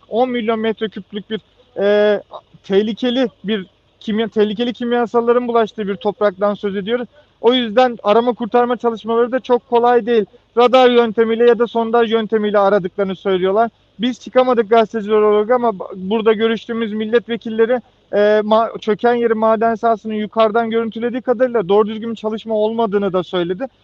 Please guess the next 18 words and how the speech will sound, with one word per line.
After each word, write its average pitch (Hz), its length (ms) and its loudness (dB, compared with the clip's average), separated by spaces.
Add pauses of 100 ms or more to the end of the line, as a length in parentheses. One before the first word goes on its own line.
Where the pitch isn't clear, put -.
(140)
Yani 220 300 2
çalışma 220 440 -4
yok 240 160 -4
derken 233 280 2
beş 208 280 0
yüz 220 100 -6
altı 208 300 0
yüz 220 100 -10
kişilik 208 440 -12
bir 202 160 -8 (240)
sahada, 214 580 2 (200)
e, 196 380 0 (100)
insanların 214 760 -2
ellerinde 220 440 2
kazmalarla 220 640 0
yaptığı 190 400 0
bir 165 120 0
çalışma 165 540 -4